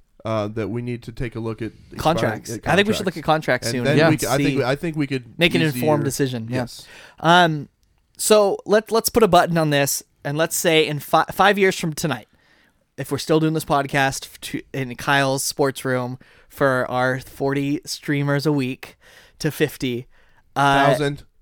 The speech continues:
Speaker 2: are we still talking about A E W as a thing? What is it? What does A E W look like if it's even around five years from now?
Speaker 3: Yep.
Speaker 2: What do you guys think?
Speaker 3: I think it'll still be around.
Speaker 2: Do you think it's gonna be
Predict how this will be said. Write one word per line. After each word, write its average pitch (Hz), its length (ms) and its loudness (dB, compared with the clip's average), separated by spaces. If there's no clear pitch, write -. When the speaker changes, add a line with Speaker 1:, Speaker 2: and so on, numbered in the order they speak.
Speaker 2:
are 151 160 4
we 151 160 4
still 170 340 2
talking 165 380 -2
about 139 240 0
A 135 140 -2
E - 20 -2
W 123 360 -4
as 120 240 -6
a 117 60 -6
thing? 170 480 -4
What 160 240 2
is 160 100 0
it? 170 140 -2
What 165 160 4
does 190 120 4
A 196 100 4
E 196 60 4
W 170 300 4
look 147 220 0
like 139 320 0
if 135 160 -8
it's 131 120 -6
even 139 180 -4
around 123 320 -4
five 110 240 -6
years 110 180 -10
from 107 120 -10
now? 101 200 -16
Speaker 3:
Yep. 131 160 -4
Speaker 2:
What 139 120 -6
do 139 60 -2
you 131 60 -2
guys 127 180 -6
think? 131 220 -10
Speaker 3:
I 175 80 4
think 285 120 -2
it'll 285 120 2
still 220 160 -2
be 156 120 0
around. 131 440 0
Speaker 2:
Do 190 60 -2
you 196 60 6
think 202 140 4
it's 196 80 -4
gonna 185 180 2
be 165 440 2